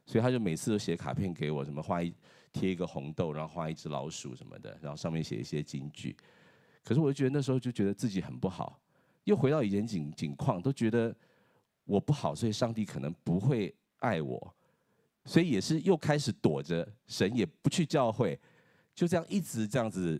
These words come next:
这样子，呃，过日子。那这件事，呃，发-，发生的最大变化是因为我娶了梅君，她不是一个信主的姐妹，但是，呃，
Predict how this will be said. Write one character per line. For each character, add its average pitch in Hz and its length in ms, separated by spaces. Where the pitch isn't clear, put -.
这 131 100
样 113 80
子， 92 340
呃， 69 240
过 131 180
日 117 200
子。 - 280
那 180 100
这 196 140
件 180 140
事， 160 360
呃， 127 200
发-， 151 280
发 - 260
生 165 160
的 143 140
最 175 180
大 156 160
变 135 180
化 127 140
是 120 160
因 120 140
为 95 280
我 - 140
娶 101 220
了 87 220
梅 87 180
君， 98 320
她 127 120
不 - 140
是 127 160
一 113 140
个 101 100
信 104 180
主 67 160
的 69 120
姐 - 220
妹， 73 300
但 139 160
是， 135 360
呃， 87 280